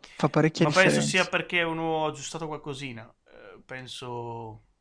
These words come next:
Speaker 2: che hanno cambiato i bonus. Non mi ricordo comunque.
Speaker 1: Mm.
Speaker 2: Sì, sì, è buono. Uno in più per gli Switch è piuttosto buono. Sì, sì.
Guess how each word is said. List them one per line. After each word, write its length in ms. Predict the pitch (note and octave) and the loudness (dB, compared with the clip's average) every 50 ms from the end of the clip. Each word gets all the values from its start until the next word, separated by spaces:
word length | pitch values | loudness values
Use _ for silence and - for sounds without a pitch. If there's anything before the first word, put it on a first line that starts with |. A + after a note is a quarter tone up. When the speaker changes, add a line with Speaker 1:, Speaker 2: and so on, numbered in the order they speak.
| _ _ _ _ _ _ _ _ _ _ | _ _ _ _ _ _ _ _ _ _
Speaker 2:
che 100 | - D3+ | -18 -14
hanno 140 | C3 B2+ B2 | -12 -12 -10
cambiato 420 | A#2+ C3+ B2 B2 C3 C3 B2+ - | -10 -10 -10 -6 -6 -6 -6 -8
i 40 | B2 | -10
bonus. 500 | A#2 A#2+ A#2 A2+ A2 A2 _ - _ _ _ _ _ | -10 -8 -8 -8 -10 -14 _ -20 _ _ _ _ _
Non 120 | F#3+ E3+ | -8 -8
mi 60 | D3+ | -6
ricordo 260 | C3 A#2+ A#2+ A2+ - F#3 | -6 -8 -12 -14 -16 -18
comunque. 260 | - _ _ - _ - | -20 _ _ -4 _ 0
Speaker 1:
Mm. 60 | - - - _ _ _ _ _ _ _ | 0 0 -4 _ _ _ _ _ _ _
Speaker 2:
Sì, 120 | _ - A#3+ | _ -10 0
sì, 100 | - C#4+ | 2 2
è 60 | - | 2
buono. 240 | F#3 D#3+ C#3+ B2 A2 | 4 2 0 0 -2
Uno 320 | A#2 C3+ D3 D#3+ D#3 E3 D#3+ | -8 -6 -4 0 2 2 2
in 120 | D3+ C#3+ | 2 0
più 540 | - D3+ D#3+ F3 F#3+ G3+ G3+ G3 F3+ D#3+ - | -2 -2 -2 0 0 -2 -2 -2 -4 -4 -6
per 260 | - C#3+ B2+ A#2+ A#2+ A#2+ | -8 -8 -6 -6 -6 -8
gli 260 | A#2 A2+ A2 A2+ A#2+ | -8 -10 -10 -10 -12
Switch 320 | A#2 B2 B2+ B2+ - - B2+ | -12 -12 -12 -10 -10 -10 -12
è 60 | A2+ | -12
piuttosto 320 | - _ - A#2+ - - A2 | -14 _ -18 -16 -16 -16 -16
buono. 200 | G2 G2 G2 - _ _ _ _ _ _ _ | -16 -18 -20 -20 _ _ _ _ _ _ _
Sì, 120 | _ - | _ -20
sì. 140 | - - - | -20 -20 -20